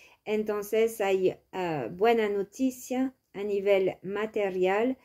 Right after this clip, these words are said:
económico este mes para que tú, eh, sobrepasa un obstáculo o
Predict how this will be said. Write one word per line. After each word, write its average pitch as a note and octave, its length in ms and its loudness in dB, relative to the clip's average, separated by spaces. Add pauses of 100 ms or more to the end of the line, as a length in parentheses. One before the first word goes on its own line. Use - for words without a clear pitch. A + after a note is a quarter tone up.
(540)
económico A3 920 4
este G3+ 360 0
mes G#3 320 -2
para G3 360 -4
que F#3+ 120 -8
tú, A3 540 -2
eh, F3+ 220 -2
sobrepasa F#3+ 920 -2
un F#3 180 -2
obstáculo G3 960 0
o F3+ 100 -2